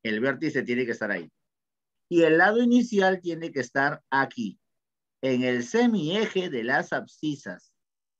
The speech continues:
positivas. Semi-, semieje X positivo, que es el lado derecho. Con esas dos condiciones podemos hablar, o podemos decir que estamos hablando de ángulos en posición normal.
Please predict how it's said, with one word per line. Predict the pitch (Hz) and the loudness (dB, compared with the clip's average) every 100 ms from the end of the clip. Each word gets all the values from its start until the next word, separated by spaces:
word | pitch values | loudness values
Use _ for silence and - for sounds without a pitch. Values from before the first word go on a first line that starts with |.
| _ | _
positivas. | - 139 143 147 135 110 95 82 87 _ _ _ _ _ - | -6 -4 -2 -6 -8 -8 -8 -10 -18 _ _ _ _ _ -10
Semi-, | 107 101 101 107 - | -6 -6 -6 -10 -14
semieje | - 107 101 110 139 147 143 131 | -10 -6 -4 -4 -4 -4 -2 -2
X | 127 185 202 - | -2 -4 -12 -10
positivo, | 101 95 92 _ 92 80 85 | -12 -12 -18 _ -14 -14 -14
que | |
es | 101 | -10
el | 107 104 | -8 -6
lado | 113 127 | -4 -4
derecho. | 113 95 95 - - _ _ _ _ _ _ _ _ _ _ _ | -4 -6 -6 -10 -20 _ _ _ _ _ _ _ _ _ _ _
Con | 180 262 | 0 2
esas | 262 240 | 2 2
dos | 254 254 | 0 0
condiciones | 262 196 190 220 262 294 | 0 0 0 -2 -2 -4
podemos | 160 147 151 170 | -4 -4 -4 -4
hablar, | 156 139 151 - _ _ | -4 -4 -6 -8 _ _
o | - - 135 117 | -18 -6 -6 -6
podemos | 117 139 180 | -6 -8 -6
decir | 180 156 185 | -8 -8 -8
que | - | -6
estamos | 123 131 160 160 | -6 -6 -8 -6
hablando | 147 165 131 120 147 _ _ _ | -2 -2 -2 -6 -10 _ _ _
de | - 147 | -2 2
ángulos | 147 160 156 156 147 | 4 2 2 2 2
en | 139 120 | 0 -2
posición | 107 104 107 117 107 | -6 -10 -6 -4 -2
normal. | 95 82 | -4 -8